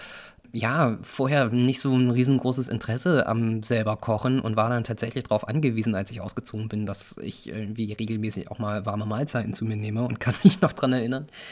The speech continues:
dass ich mal, ähm, zu Hause bei meinen Eltern angerufen habe, weil ich,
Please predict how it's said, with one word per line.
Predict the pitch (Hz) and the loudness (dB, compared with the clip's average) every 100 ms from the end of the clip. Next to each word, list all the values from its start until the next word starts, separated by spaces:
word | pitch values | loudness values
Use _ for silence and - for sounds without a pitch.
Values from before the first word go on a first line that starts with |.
| - - | -18 -16
dass | - 135 | -10 -8
ich | 120 | -4
mal, | 117 113 117 - | -2 -2 -4 -6
ähm, | 113 120 117 | -4 -2 0
zu | 117 | 0
Hause | 113 | 2
bei | 127 | 2
meinen | 120 113 | 2 2
Eltern | 107 123 139 | 0 0 0
angerufen | 120 117 123 - 113 | 0 -2 -4 -2 -2
habe, | 107 110 127 117 | 0 0 -2 -2
weil | 110 113 | -4 -2
ich, | 117 - - | -4 -6 -10